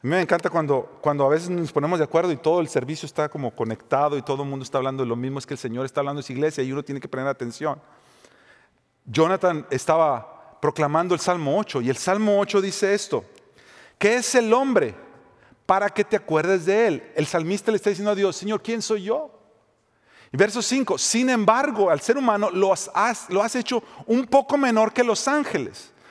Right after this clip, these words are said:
Nos has hecho menor que los ángeles. Los ángeles tienen más gloria. Pero al ser humano lo coronas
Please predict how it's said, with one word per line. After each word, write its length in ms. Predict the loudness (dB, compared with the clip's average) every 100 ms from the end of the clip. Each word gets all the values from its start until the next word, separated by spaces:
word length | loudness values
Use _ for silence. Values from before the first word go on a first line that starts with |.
| -12
Nos 120 | -4 -2
has 100 | 0
hecho 180 | 0 0
menor 320 | 2 2 2
que 100 | 2
los 200 | 2 2
ángeles. 360 | 0 0 -2
Los 120 | 0 -2
ángeles 320 | 0 0 0
tienen 240 | -2 -2
más 180 | -2 -2
gloria. 500 | 0 2 2 -2 -8 -14 -20 _ -20 -20 _
Pero 200 | 2 2
al 60 | 2
ser 220 | 2 2
humano 480 | 4 4 4 2 0
lo 260 | -2 -2
coronas 1000 | -2 0 4 6 4 4 2 2 -2 -10